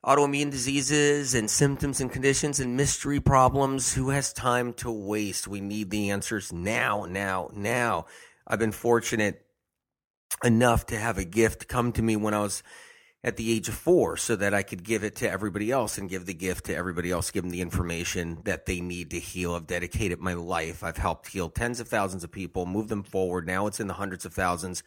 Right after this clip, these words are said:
and I want to do the same for you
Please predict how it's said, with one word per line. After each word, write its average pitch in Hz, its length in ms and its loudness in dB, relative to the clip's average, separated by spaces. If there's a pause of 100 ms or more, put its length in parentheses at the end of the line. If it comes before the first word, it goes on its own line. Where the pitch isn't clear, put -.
(720)
and 98 280 2
I 98 40 2
want 101 220 2
to 90 80 -8
do 95 40 -2
the 87 80 -8
same 95 240 0
for 98 180 -6
you 104 440 -2